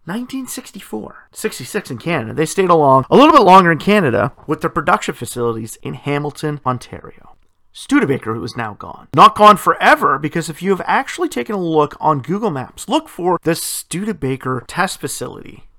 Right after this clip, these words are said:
Just write in Studebaker test facility. And when you go ahead on Google Maps, you can actually see Studebaker written in the trees at their test facility.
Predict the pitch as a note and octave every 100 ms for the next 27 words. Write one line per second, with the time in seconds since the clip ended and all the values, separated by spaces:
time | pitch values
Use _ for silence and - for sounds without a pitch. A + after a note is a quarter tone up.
0 | - E3+ G#3 A3 G#3+ G3+ G#3 F#3+ F#3 F#3+
1 | - C#3 - - G2+ - - - B2+ C#3
2 | F3 F3 C#4 A3+ F3 E3 C#3+ B2 G#2+ -
3 | D3+ F#3 G3+ C3+ D#3 A#2 - - D#3 G#3
4 | F3+ D3+ F3 - G#3+ - - D#3+ - -
5 | G3+ F#3+ A2 - A2+ A#2 C3+ A#3 - G#3
6 | - F#3 F3 C#3 - - C4 D4+ C3+ A#2+
7 | - - A#2 - C3 - - - - -
8 | - - - G1+